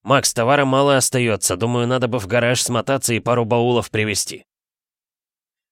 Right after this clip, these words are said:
"Да ну нафиг, мы рассчитывали торговать неделю, если не больше. В машине привезли больше половины, всё, что припёрли с черк-, оптовой базы", перебил меня партнёр.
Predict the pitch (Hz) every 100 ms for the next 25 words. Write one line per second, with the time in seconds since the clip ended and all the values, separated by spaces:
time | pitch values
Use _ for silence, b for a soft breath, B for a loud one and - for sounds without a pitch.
0 | _ 87 85 147 185 156 101 - - _
1 | 87 127 123 180 160 143 131 131 123 139
2 | 135 147 147 135 113 95 92 98 98 90
3 | 92 - - _ _ 90 104 127 175 156
4 | 135 131 123 147 123 131 - 123 135 135
5 | 135 127 95 85 - 127 - 104 110 143
6 | 135 120 110 - 131 120 - _ _ _
7 | _ 123 120 - 151 147 147 139 135 85
8 | - _ _ _ _ _ _ 98 95 92
9 | 107 98 90 85 95 - 95 71